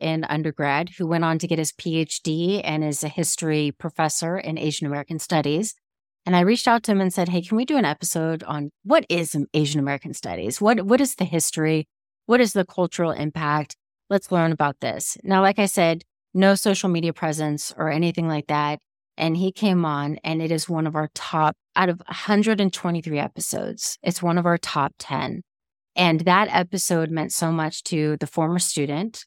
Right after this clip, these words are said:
who inspired it. And my students right now, when they listen to it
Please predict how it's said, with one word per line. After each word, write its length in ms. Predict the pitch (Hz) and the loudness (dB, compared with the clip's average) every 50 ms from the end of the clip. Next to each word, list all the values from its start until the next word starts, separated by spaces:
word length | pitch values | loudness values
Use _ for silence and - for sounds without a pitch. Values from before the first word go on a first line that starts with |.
| _ | _
who 160 | - 180 160 151 | -2 0 0 0
inspired 580 | 156 151 - - - 156 143 139 139 139 135 | 0 -2 -4 -4 -2 -2 0 0 0 0 0
it. 220 | 147 165 208 226 - _ _ _ _ _ _ _ - | 0 0 0 0 -2 _ _ _ _ _ _ _ -4
And 360 | - 180 180 170 170 170 175 | 0 2 4 4 4 4 4
my 200 | 175 175 196 233 | 2 2 2 2
students 540 | 220 - - - 190 180 180 180 175 - 180 | 0 -2 -2 -4 -2 -2 -2 -4 -4 -4 -6
right 180 | 165 160 - | -6 -6 -4
now, 320 | 175 180 185 175 165 160 160 | -2 -2 0 0 0 0 -2
when 260 | 165 170 165 160 156 | -4 -4 -4 -4 -2
they 160 | 170 170 160 | -2 -2 -2
listen 440 | 160 165 190 220 - - 208 175 175 | -2 -2 -2 -2 -2 -2 -2 -4 -4
to 240 | - - 165 143 147 | -6 -8 -8 -8 -6
it 340 | 147 151 156 - - - | -6 -6 -6 -6 -8 -12